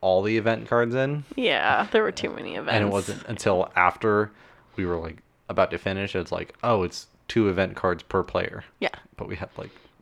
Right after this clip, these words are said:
Speaker 2: Ten.
Speaker 1: thirteen.
Speaker 2: Yeah, there was a lot. <laughs> And
Speaker 1: Oops.
Speaker 2: eh, it's fine.
Speaker 1: I'm sure that's why we won as handily as we did.
Speaker 2: Yeah, we won really fast.
Speaker 1: So, oops, but hey.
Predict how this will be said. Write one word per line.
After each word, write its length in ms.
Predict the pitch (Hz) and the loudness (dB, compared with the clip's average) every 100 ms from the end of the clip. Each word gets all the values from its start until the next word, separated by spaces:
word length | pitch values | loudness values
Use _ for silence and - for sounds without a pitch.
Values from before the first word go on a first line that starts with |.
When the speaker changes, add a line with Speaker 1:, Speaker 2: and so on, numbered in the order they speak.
| - | -10
Speaker 2:
Ten. 80 | 92 | -4
Speaker 1:
thirteen. 520 | - - 107 113 123 | -2 0 0 0 -2
Speaker 2:
Yeah, 280 | 220 82 95 | 2 4 4
there 140 | 175 - | 0 -2
was 100 | 95 | -4
a 60 | |
lot. 320 | 95 - - - | -2 -2 -2 -4
<laughs> 960 | - - - _ _ - - - - - | -12 -16 -20 _ _ -20 -20 -20 -20 -14
And 240 | - 190 - | -12 -12 0
Speaker 1:
Oops. 340 | 135 143 - - - - - | 2 2 -2 -16 -20 -20 -2
Speaker 2:
eh, 180 | 339 381 - 403 | 2 2 0 -8
it's 140 | 392 | 0
fine. 280 | - 240 247 - | 4 4 2 -2
Speaker 1:
I'm 120 | - 123 | -2 2
sure 200 | - 110 | 6 6
that's 180 | 98 92 | 6 6
why 200 | 92 90 | 6 6
we 120 | 87 | 4
won 320 | 90 92 87 | 2 0 -2
as 240 | - 92 - | -2 -2 -2
handily 480 | 98 92 82 82 | -2 0 -2 -4
as 120 | 80 82 | -4 -6
we 120 | 82 | -4
did. 240 | 82 85 | -4 -2
Speaker 2:
Yeah, 200 | 98 170 | 2 4
we 120 | 180 185 | 6 4
won 220 | 165 143 | 0 -2
really 320 | 156 113 - | -4 -2 -2
fast. 600 | - - 233 - - - | 2 4 4 0 -2 -2
Speaker 1:
So, 340 | - 82 85 - - | 0 2 0 -2 2
oops, 380 | 127 123 - | 2 2 -8
but 320 | - 101 87 - | -4 0 0 4
hey. 320 | 95 78 | 4 4